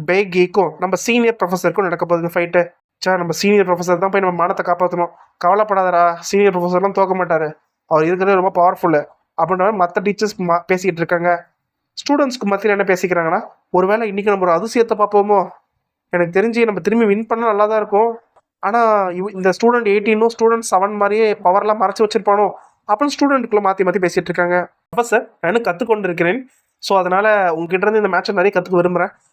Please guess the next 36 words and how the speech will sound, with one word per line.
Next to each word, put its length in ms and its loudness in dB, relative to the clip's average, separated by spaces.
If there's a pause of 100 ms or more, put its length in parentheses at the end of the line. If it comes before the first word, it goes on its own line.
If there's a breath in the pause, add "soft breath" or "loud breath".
(260)
"ஓ, 180 2
நீ 100 2
ரொம்ப, 320 2 (640)
ரொம்ப, 240 0
ரொம்ப 180 0
நல்லா 180 0
பேசுறடா 520 0
ஸ்டூடெண்ட் 340 -2
எயிட்டீன், 380 0 (140)
சரி, 240 0
ரெண்டு 160 -2
பேரும் 160 -2
நல்லா 100 -4
ஃபைட் 200 -2
பண்ணுவோம்" 240 -2
அப்படின்னு 460 -8
ஃபைட்டிங் 360 -2
ஸ்டான்ஸ்ல 300 -2
நிக்கிறாங்க. 420 -2 (260 soft breath)
அவர் 260 -2
தன்னுடைய 380 0
ஆறாவை 340 0
வெளியே 200 -4
கொண்டு 180 0
வர்றாரு. 180 2
அது 180 0
ஆறான்னு 240 0
சொல்லலாம், 420 0
இன்டர்னல் 240 4
எனர்ஜின்னு 280 0
சொல்லலாம். 420 0 (100)
இன்டர்னல் 140 0
எனர்ஜி 240 2
வெளியே 200 2
கொண்டு 180 2
வர்றாரு. 320 0